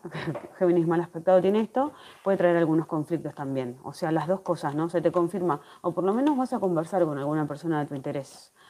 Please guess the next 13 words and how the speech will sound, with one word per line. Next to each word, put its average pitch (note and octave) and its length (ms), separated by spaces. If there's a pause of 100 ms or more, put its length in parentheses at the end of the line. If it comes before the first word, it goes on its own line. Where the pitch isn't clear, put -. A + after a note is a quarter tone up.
a - 60
nivel F3+ 220
sentimental, D3 580
¿no? F#3 200 (480)
Y - 80
después C4 260
decía, E3+ 540 (260)
eh, C#3 560
como D#3+ 160
dice F#3+ 200
acá, D#3+ 180 (100)
comunicaciones, G#3 580
inspiraciones, C4+ 840